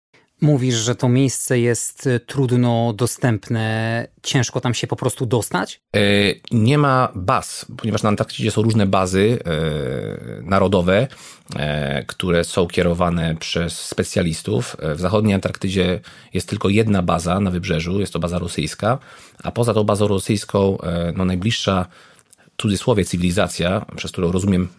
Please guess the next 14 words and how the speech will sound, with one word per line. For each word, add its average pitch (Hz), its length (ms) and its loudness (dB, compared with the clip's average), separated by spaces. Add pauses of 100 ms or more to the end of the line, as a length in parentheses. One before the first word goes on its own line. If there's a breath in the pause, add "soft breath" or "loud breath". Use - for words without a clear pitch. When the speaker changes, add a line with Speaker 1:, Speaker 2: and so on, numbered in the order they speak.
(160)
Speaker 2:
bazę 92 340 -2
i 95 80 -6
wsparcie, 92 540 0 (380 loud breath)
znajduje 101 260 2
się 113 100 -2
ponad 107 500 0
tysiąc - 600 -4
kilometrów. 98 720 -2 (500 loud breath)
E, 69 960 -4 (220)
sama, 104 460 0
sam - 140 0
fakt, 160 260 0
że, 98 280 2
że 90 200 0